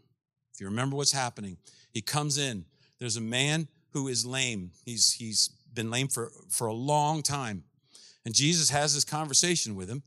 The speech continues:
and it's on the Sabbath, which is key, on the Sabbath, and he tells the man, "Arise, stand up, you're healed.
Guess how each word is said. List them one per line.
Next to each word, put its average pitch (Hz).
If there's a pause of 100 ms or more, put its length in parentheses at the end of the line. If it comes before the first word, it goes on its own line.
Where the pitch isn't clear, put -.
and 127
it's 117 (100)
on 117
the 202
Sabbath, 101 (280)
which 110
is 143
key, 117 (880)
on 160
the 226
Sabbath, 127 (240)
and 117
he 120
tells 190
the 147
man, 131 (640)
"Arise, 120 (360)
stand 214
up, 170 (220)
you're 208
healed. 151